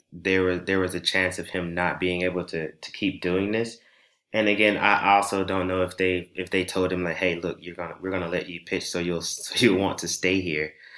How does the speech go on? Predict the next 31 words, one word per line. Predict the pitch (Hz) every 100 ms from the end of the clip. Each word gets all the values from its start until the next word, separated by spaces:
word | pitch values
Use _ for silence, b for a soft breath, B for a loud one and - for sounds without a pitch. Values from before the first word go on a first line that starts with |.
| B B _
But, | 92 87 85
um, | 85 82 76 - _ _ -
I | 107 - -
think | 127 131 - 113
maybe | 104 107 107 107 - -
just | 110 107
last | 95 95 95 -
year | 95
he | 90 98
just | 98 95
wasn't | 95 92 87
as | -
focused, | - 87 90 85 85
and | 87
I | 98
don't, | 104 - _ _ 95
I |
don't | 110 113
think | 117 87
Kiriyama | 113 98 98 98 98 92 -
was | 90 95 92 87 - - _ - 95
gonna, | 113 107 101 95 90
was | 101 95
reticent | 98 104 110 - 101
to | 95
put | 92 104 95
him | 95
back | 98 98
in | 104
the |
lineup. | 101 101 117 117